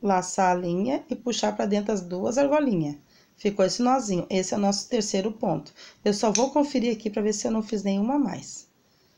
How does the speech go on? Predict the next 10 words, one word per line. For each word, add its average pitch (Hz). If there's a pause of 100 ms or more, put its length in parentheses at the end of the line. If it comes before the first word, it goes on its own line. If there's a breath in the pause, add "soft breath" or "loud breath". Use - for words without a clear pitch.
(140)
Um, 220
dois, 202
três, 190
quatro, 190
cinco, 185 (420 loud breath)
seis, 196
sete, -
oito, 196
nove, 185
dez. 190